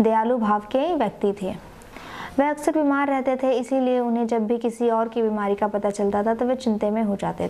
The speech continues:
थे। एक दिन जब उन्हें अपने चौकीदार सुदामा की बीमारी का पता चला, तो उनकी, उनकी करुणा जाग उठी। तीन दिसंबर उन्नीस सौ छप्पन को कड़ाके की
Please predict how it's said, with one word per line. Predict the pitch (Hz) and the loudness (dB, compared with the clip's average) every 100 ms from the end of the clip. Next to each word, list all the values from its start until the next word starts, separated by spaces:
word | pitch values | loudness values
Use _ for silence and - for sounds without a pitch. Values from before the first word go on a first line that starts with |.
| 180 | -6
थे। | 175 - - - | -10 -10 -4 0
एक | 277 277 | 2 2
दिन | 320 | 2
जब | 302 269 | 2 2
उन्हें | 269 269 | 2 2
अपने | 262 262 262 | 2 0 2
चौकीदार | 262 254 247 240 247 | 0 0 0 0 0
सुदामा | 247 233 233 233 240 | 0 0 2 2 0
की | 254 | 2
बीमारी | 233 226 214 | 2 2 0
का | 226 233 | 0 0
पता | 226 233 | 0 0
चला, | 226 233 226 | 0 0 0
तो | 247 240 | 0 0
उनकी, | 226 247 262 262 - - | 2 2 0 -2 -4 0
उनकी | 240 269 | 2 2
करुणा | 240 226 247 | 2 2 2
जाग | 247 208 202 | 2 0 -2
उठी। | 196 196 175 - - - - | -6 -8 -10 -14 -20 -4 2
तीन | 285 285 | 2 2
दिसंबर | 277 262 262 | 2 2 4
उन्नीस | 262 254 247 | 4 2 2
सौ | |
छप्पन | 262 240 - 240 | -2 -2 0 0
को | 247 | 2
कड़ाके | 233 233 220 240 | 2 0 0 -2
की | 226 - - 262 | -2 -4 -2 0